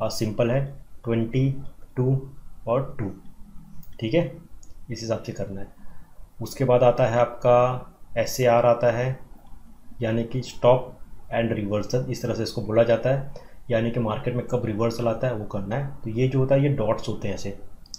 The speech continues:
ठीक है, अगर trend ऊपर की तरफ जा रहा है तो प्राइस के नीचे से ऐसे ऐसे dots जाएंगे,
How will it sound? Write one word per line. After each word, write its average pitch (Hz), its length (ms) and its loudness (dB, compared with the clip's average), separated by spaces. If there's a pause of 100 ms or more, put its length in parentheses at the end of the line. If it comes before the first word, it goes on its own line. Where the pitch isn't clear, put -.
(100)
ठीक 120 160 -4
है, 139 280 -6 (380)
अगर 120 280 6 (420)
trend 120 240 4
ऊपर 117 240 2
की - 100 -4
तरफ 120 180 2
जा 120 140 8
रहा 120 140 6
है 139 260 0 (160)
तो - 60 -10
प्राइस 113 440 0
के 127 100 0
नीचे 117 200 0
से 117 100 4
ऐसे 120 140 0
ऐसे 139 180 -4 (280)
dots 107 440 0
जाएंगे, 95 340 -6